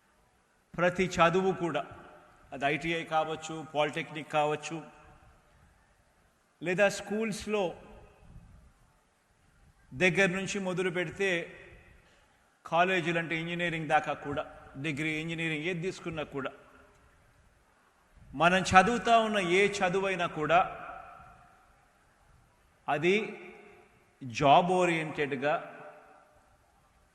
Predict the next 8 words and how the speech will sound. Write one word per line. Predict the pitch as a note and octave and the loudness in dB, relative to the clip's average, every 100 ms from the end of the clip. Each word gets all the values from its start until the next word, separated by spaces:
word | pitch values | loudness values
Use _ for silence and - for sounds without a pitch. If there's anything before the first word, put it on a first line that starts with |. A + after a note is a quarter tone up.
| _ | _
క్వాలిటీ | - D#3 D#3 G#3+ G3+ A#3 | -8 2 4 4 2 -2
చదువుల | A3+ G#3 F3+ F3+ F3+ | -2 0 0 0 -2
కన్నా | F3 E3 E3+ F3 | -2 -2 -2 -2
మనకు | E3 D#3+ D#3 D3+ C3 - - - - - _ _ _ _ _ _ _ | -2 -4 -8 -10 -10 -14 -20 -20 -20 -20 _ _ _ _ _ _ _
అందుబాటులో | A#2+ D3 E3+ F#3 F3+ F3+ | -6 -4 0 2 0 -4
లేకపోతే | D#3+ D#3 - B2+ C#3+ D3 | -4 -4 -6 -8 -6 -4
ఆ | C3+ | -6
చదువులు, | B2 C#3 B2+ C#3+ D3 | -4 -6 -4 -6 -6